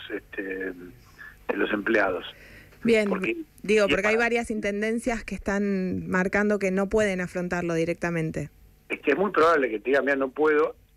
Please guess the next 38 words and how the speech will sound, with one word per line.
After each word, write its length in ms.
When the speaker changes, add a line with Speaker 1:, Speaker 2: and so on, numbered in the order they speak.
Speaker 1:
hacer 300
un 140
plus 320
a 80
lo 100
que 160
ya 300
negocié 600
y 80
ya 100
puse 300
en 60
la 100
paritaria 420
con 100
mi 120
presupuesto". 680
Speaker 2:
Mm. 220
Speaker 1:
Eso 260
es, 240
es 120
posible, 440
claro. 420
Eh, 200
si 60
vos 100
me 100
decís, 320
y, 340
y 80
puede 500
una 200
intendencia, 500
es 80
más, 160
una, 240
una, 240
una, 340